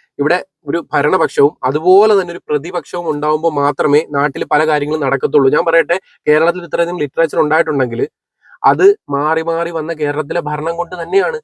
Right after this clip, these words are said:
അത് കൃത്യമായിട്ടൊരു ഭരണ സംവിധാനവും ഒരു ഓപ്പോസിഷൻ, അതായത് ഇപ്പുറത്തൊരു പ്രതിപക്ഷവും ഉള്ളത് കൊണ്ട് തന്നെയാണ്. ഒരു ഭരണം മാത്രം, ഒര-, കുറെ പേര്, ഞാനിപ്പോ പറയട്ടെ, കുറെ പേര് വോട്ട് ചെയ്യാൻ പോകുന്നില്ല, കുറെ പേര് ഒരാളെ വോട്ട് ചെയ്ത് ജയിപ്പിക്കും, പ്രതിപക്ഷമില്ല, അവരിവിടെ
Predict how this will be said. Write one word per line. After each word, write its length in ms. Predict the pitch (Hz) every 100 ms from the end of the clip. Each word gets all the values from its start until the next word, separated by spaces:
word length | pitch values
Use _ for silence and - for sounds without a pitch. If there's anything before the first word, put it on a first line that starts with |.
| _ -
അത് 120 | 147
കൃത്യമായിട്ടൊരു 760 | 165 147 - 185 170 165 156 156 131
ഭരണ 260 | 139 147 175 - _ _
സംവിധാനവും 600 | 139 156 175 151 135 165 -
ഒരു 120 | 151
ഓപ്പോസിഷൻ, 680 | 147 143 185 175 160 143 107 -
അതായത് 300 | 139 156 165
ഇപ്പുറത്തൊരു 440 | 147 - 180 160 151
പ്രതിപക്ഷവും 480 | 143 160 156 190 180
ഉള്ളത് 300 | 151 156 175
കൊണ്ട് 160 | 185 196 185
തന്നെയാണ്. 340 | 190 196 175 - - -
ഒരു 100 | 180
ഭരണം 260 | 175 190
മാത്രം, 240 | 180 151 147
ഒര-, 180 | 170 180
കുറെ 140 | 175 196
പേര്, 140 | 175
ഞാനിപ്പോ 240 | 175 180 165
പറയട്ടെ, 220 | 151 143
കുറെ 180 | 156 170
പേര് 120 | 160
വോട്ട് 100 | 151
ചെയ്യാൻ 160 | 175 156
പോകുന്നില്ല, 280 | 151 139 113 _ _ _ _ _ _ 156
കുറെ 140 | 190
പേര് 160 | 170 165
ഒരാളെ 240 | 170 175
വോട്ട് 220 | 165 147
ചെയ്ത് 140 | 151 143
ജയിപ്പിക്കും, 340 | 127 123 123 - _ _ -
പ്രതിപക്ഷമില്ല, 520 | 160 185 - 175 135 117 - 123
അവരിവിടെ 340 | 139 165